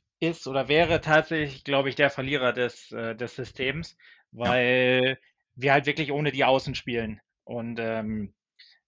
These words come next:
Speaker 1: ja, wie wir schon, schon des Öfteren angemerkt haben, im, im Zentrum als, als zweiter, äh, zweite Spitze oder als hängende Spitze,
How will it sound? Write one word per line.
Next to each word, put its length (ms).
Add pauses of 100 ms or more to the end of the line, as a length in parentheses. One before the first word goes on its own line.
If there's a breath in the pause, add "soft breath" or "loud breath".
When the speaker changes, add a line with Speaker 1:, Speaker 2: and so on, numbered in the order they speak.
(600)
Speaker 1:
ja, 320
wie 160
wir 100
schon, 320
schon 220
des 100
Öfteren 360
angemerkt 500
haben, 320 (420 soft breath)
im, 240
im 200
Zentrum 720
als, 300
als 560 (100)
zweiter, 520
äh, 120
zweite 260
Spitze 360
oder 100
als 140
hängende 240
Spitze, 600